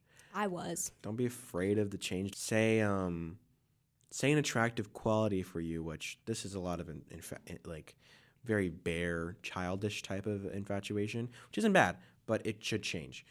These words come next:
Speaker 2: Like, something is like, "Oh, that your, that your girlfriend is really cute and very shy and doesn't talk to people that much," you know? Don't be scared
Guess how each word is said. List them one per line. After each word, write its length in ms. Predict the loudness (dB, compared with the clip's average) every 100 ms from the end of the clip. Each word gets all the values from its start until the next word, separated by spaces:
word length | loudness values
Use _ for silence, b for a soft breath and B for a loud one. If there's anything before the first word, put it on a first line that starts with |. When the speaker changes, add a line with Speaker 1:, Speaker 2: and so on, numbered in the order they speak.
| B B B
Speaker 2:
Like, 340 | 2 2 0 -12
something 340 | -4 -2 2 2
is 140 | 4
like, 220 | 2 2 0
"Oh, 140 | 2
that 200 | 2 2
your, 100 | -4 -4 -8
that 180 | -6 -4
your 80 | -2
girlfriend 460 | 0 0 -2 -2
is 220 | -2 -2
really 200 | -2 -2
cute 460 | -4 -8 -4 -4 -4
and 260 | -6 -8 -8
very 240 | -8 -6
shy 520 | -6 -6 -6 -8 -12 -14
and 160 | -14 -18 b b b
doesn't 260 | -6 -4 -4
talk 220 | -6 -6
to 100 | -8
people 340 | -12 -10 -10 -10
that 160 | -10
much," 340 | -12 -10 -10 -8
you 60 |
know? 240 | -6 -6 -8 b b b b b b _ _ 0
Don't 440 | 2 2 -2 -2
be 140 | 0 0
scared 800 | -2 0 2 4 2 0 -2